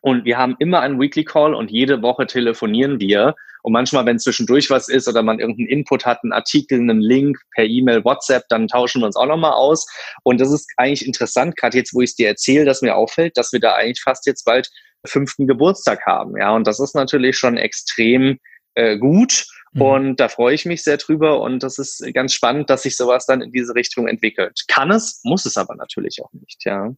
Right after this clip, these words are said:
Speaker 2: Mhm. Ja, da interessiert mich natürlich auch, wie dich die Mentees überhaupt gefunden haben. Also es gibt ja heutzutage einige Mö-, Möglichkeiten für Mentoren oder Mentees, eben ihren Gegenpart zu finden. Es gibt ja auch so Plattformen wie Mentorlane oder MentorMe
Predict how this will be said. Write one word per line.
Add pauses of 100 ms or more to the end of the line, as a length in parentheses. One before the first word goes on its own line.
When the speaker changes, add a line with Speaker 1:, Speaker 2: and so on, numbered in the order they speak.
(380)
Speaker 2:
Mhm. (400)
Ja,
da
interessiert
mich
natürlich
auch, (280)
wie
dich
die
Mentees
überhaupt
gefunden
haben.
Also
es
gibt
ja
heutzutage
einige
Mö-, (100)
Möglichkeiten
für
Mentoren (480)
oder
Mentees,
eben
ihren
Gegenpart
zu
finden.
Es
gibt
ja
auch
so
Plattformen
wie
Mentorlane
oder
MentorMe